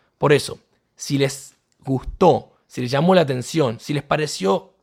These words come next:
interesante esta herramienta, si quieren conocer otro tipo de herramientas, ya saben cómo contactarse conmigo, ya saben cómo comunicarse a través de las redes sociales, por mensaje de texto, por email.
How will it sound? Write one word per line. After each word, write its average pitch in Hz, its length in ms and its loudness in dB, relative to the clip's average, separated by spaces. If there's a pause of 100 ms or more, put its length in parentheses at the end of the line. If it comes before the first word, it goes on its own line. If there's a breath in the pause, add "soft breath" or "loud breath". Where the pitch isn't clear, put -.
(360)
interesante 151 640 -2
esta - 140 -6
herramienta, 139 560 -2
si 139 240 -10
quieren 190 440 -2
conocer 156 380 -2
otro 165 180 -2
tipo 175 260 -4
de 156 40 4
herramientas, 151 600 0 (220 loud breath)
ya - 160 -4
saben 196 320 2
cómo 185 240 0
contactarse 147 520 -4
conmigo, 139 380 -2
ya 143 120 -2
saben 180 320 0 (160 loud breath)
cómo 196 200 4
comunicarse 139 720 2
a 131 80 -2
través 151 200 -2
de 180 40 -2
las 151 140 -4
redes 175 200 -2
sociales, 160 680 -4 (840 soft breath)
por 170 140 2
mensaje 180 320 2
de 139 60 4
texto, 151 440 -2
por 143 160 -2
email. 156 440 2